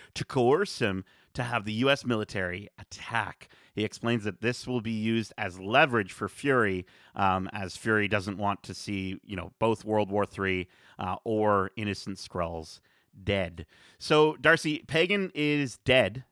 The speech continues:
uh, and Gravik has gone full cult leader,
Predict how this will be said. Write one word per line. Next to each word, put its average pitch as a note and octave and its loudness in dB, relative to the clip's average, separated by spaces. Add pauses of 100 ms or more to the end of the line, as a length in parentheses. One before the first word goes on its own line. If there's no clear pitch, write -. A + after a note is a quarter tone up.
(160)
uh, G#2 2
and A2 -2
Gravik A2 2
has A#2 -4
gone G#2+ 2
full C3+ 0 (380)
cult - 4
leader, F2+ -6